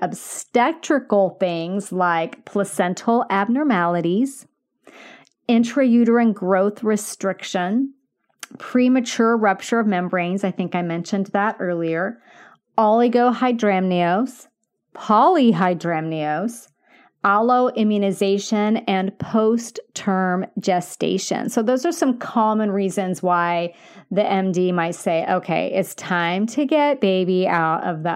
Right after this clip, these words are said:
oven," right? We're getting the bun out of the oven. Some medical factors for labor induction can include hypertension. So maybe we're in a preeclampsia or eclampsia condition. Diabetes, we could, that could be that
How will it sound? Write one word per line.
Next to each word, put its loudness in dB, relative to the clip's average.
oven," -2
right? -2
We're -4
getting -2
the -2
bun 0
out -2
of -2
the 2
oven. -2
Some 2
medical 2
factors 0
for -2
labor 2
induction -2
can -4
include -2
hypertension. 0
So 0
maybe 2
we're 2
in 0
a -2
preeclampsia 0
or -2
eclampsia -2
condition. 0
Diabetes, 0
we 2
could, -4
that 0
could -2
be -4
that -2